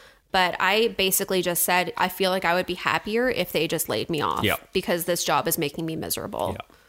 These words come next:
Speaker 2: Yeah, you said that to me.
Speaker 1: Yeah.
Speaker 2: Yeah. And
Speaker 1: Yeah.
Speaker 2: probably Michelle.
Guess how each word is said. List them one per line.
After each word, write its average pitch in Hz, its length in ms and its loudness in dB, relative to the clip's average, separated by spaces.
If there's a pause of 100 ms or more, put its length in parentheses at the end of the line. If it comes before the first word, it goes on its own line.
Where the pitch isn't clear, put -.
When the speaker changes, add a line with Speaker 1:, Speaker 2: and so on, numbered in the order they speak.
(120)
Speaker 2:
Yeah, 95 380 2
you 110 140 0
said 98 180 0
that 76 180 0
to - 80 -10
me. 73 160 -8 (380)
Speaker 1:
Yeah. 160 200 -8 (380)
Speaker 2:
Yeah. - 180 -4 (200)
And 147 100 2
Speaker 1:
Yeah. 233 100 4
Speaker 2:
probably 120 320 4
Michelle. 85 420 -2